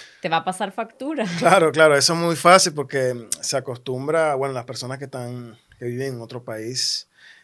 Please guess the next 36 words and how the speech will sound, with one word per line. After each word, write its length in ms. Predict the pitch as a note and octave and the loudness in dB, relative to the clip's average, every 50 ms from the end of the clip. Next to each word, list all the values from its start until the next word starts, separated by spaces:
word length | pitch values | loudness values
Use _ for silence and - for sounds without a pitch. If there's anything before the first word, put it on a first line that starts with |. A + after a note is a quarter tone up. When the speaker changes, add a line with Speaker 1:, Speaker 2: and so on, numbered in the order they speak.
| _ _ _ | _ _ _
Speaker 2:
eh, 320 | - A#2+ A#2 A2+ A2 G#2 G2 | -14 -12 -12 -12 -12 -12 -12
saben 520 | - - - - C#3 A#2+ A#2+ B2+ C3+ C3+ B2+ | -10 -6 -4 -2 -2 -2 -2 -4 -8 -10 -10
que 120 | - C3+ | -10 -10
es 100 | A#2+ A2 | -10 -8
muy 180 | A#2 C3 C3+ C3 | -8 -10 -10 -10
fácil 560 | B2 - - C#3+ D3 D3 - C#3+ C#3 C3 C3 _ _ _ _ _ | -8 -6 -4 -4 -4 -4 -6 -8 -8 -12 -14 _ _ _ _ _
juntarse 760 | _ - D3+ D3 B2+ A#2+ B2 - C#3+ D#3 F3 F3+ F3 - E3+ | _ -8 -8 -8 -8 -6 0 4 6 6 6 4 2 -2 -2
o 100 | D3 C3+ | -2 -4
estar 240 | B2+ B2 - B2+ B2+ | -4 -6 -8 -10 -10
con 100 | B2+ D3+ | -8 -10
las 120 | D3+ C#3+ C#3+ | -10 -10 -10
personas 500 | - C#3 B2 A#2+ - C#3 C#3 C#3+ D3+ D3 | -10 -10 -8 -8 -8 -8 -8 -10 -12 -12
que 160 | - - C#3 | -8 -4 -2
hablan 320 | C3 B2+ B2+ C3+ D3 D3 | -2 -2 -2 -4 -8 -10
tu 160 | C#3+ D3+ C3 A#2 | -10 -12 -12 -12
propio 280 | A#2+ B2 A#2 - C#3 | -12 -14 -12 -10 -10
idioma, 460 | C3 C3 B2+ B2+ A#2+ A#2 C3+ F3 G3 _ _ - | -8 -6 -8 -8 -8 -10 -14 -14 -16 _ _ -16
el 100 | B2 A2+ | -16 -14
mismo 220 | A#2 A2+ A2+ B2+ C3 | -12 -12 -10 -10 -10
idioma 200 | B2+ B2+ C3 B2+ | -10 -10 -12 -14
que 80 | B2 A#2 | -16 -16
tú 200 | - - B2+ B2 | -14 -10 -10 -8
hablas, 300 | A#2+ A#2 A#2+ C3+ D3+ D3+ D3+ | -8 -10 -10 -12 -14 -14 _
porque 400 | - C#3 B2+ B2+ B2 B2 - B2+ | -12 -10 -10 -10 -10 -12 -14 -16
te 120 | A#2 B2+ A#2+ | -14 -12 -10
sientes 320 | - C3+ B2 A#2+ C3 B2+ | -10 -10 -10 -10 -10 -10
más 160 | C3+ C3 B2+ | -8 -6 -4
seguro, 480 | - - B2+ B2 C3 C#3+ C#3 A#2+ A#2 A2+ | -4 -4 -2 -2 0 0 0 0 -2 -6
te 80 | A#2+ | -6
sientes 280 | - - A#2 A2 A2 B2+ | -8 -8 -8 -8 -10 -8
más, 280 | B2+ C3 B2+ B2+ B2 B2 - - - - - - | -8 -6 -6 -8 -8 -10 -14 -18 -20 -20 -14 -6
"Ah, 280 | - C#3 C3+ B2 G#2+ - - | -2 -2 -2 -2 -4 -8 -6
eh, 240 | C3+ C3 C3 B2+ B2 | -4 -4 -4 -4 -4
es 180 | C3 C#3 C#3 C3+ | -4 -4 -4 -4
mi 140 | C#3+ D3+ D3 | -2 -2 -2
ambiente". 680 | C#3 C3+ B2+ B2+ C3 C3+ C#3 C3+ B2+ A#2+ A#2+ A#2 | -2 -2 -4 -2 -2 -2 -2 -2 -4 -10 -12 -16